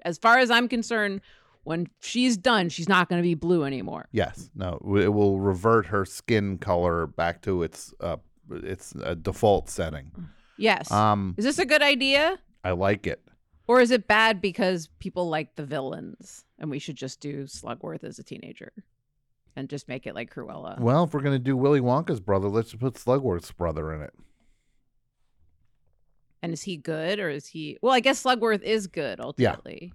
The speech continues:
Speaker 2: but this one's bad.
Speaker 1: Okay, so Slugworth and Willy Wonka's brother, what's his name? Dennis Wonka?
Speaker 2: Um,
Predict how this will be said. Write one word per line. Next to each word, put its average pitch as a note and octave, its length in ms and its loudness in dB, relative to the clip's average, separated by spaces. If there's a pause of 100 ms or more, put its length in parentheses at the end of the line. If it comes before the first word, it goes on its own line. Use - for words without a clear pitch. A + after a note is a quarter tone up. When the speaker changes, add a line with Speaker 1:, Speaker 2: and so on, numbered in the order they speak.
(100)
Speaker 2:
but F2 120 -6
this G2+ 140 -2
one's D#2 220 -8
bad. D2+ 400 -14 (1600)
Speaker 1:
Okay, F3+ 240 0
so G3+ 160 -2
Slugworth A3+ 720 2
and A3+ 120 -2
Willy G#3 220 0
Wonka's F#3+ 400 -2
brother, D#3+ 640 -4 (100)
what's G#3+ 180 -2
his A#3+ 120 0
name? C3+ 260 -2
Dennis E3 380 -2
Wonka? C#4+ 520 -2 (1120)
Speaker 2:
Um, A#2 560 2